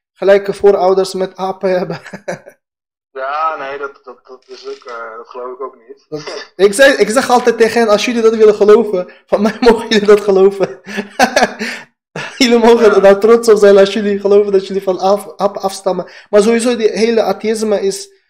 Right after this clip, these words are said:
Speaker 1: ze, ze willen gewoon als dieren gedragen. Ze zeggen ook van mensen zijn zoals dieren. Ze geloven ook niet in ziel en zo. Het is met andere woorden gewoon,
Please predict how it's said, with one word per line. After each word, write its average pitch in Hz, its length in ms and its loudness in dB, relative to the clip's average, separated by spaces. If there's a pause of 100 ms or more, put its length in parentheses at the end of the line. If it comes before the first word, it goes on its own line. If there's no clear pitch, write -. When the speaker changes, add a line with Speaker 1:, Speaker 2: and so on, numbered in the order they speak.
(220)
Speaker 1:
ze, 175 240 -8
ze 180 120 2
willen 214 200 0
gewoon 214 240 0
als 180 220 -8
dieren 202 280 0
gedragen. 190 540 -4
Ze 165 100 -12
zeggen 185 280 -8
ook 180 200 -6
van 175 160 -10
mensen 180 320 -10
zijn 170 200 -10
zoals 160 260 -10
dieren. 175 360 -6 (140)
Ze - 120 -20
geloven 196 360 4
ook 190 120 -2
niet 185 240 -6
in 175 140 -8
ziel 190 220 -6
en 180 120 -4
zo. 170 100 -6
Het 190 120 -4
is 208 120 -10
met 214 180 -4
andere 214 260 0
woorden 214 220 2
gewoon, 220 320 -2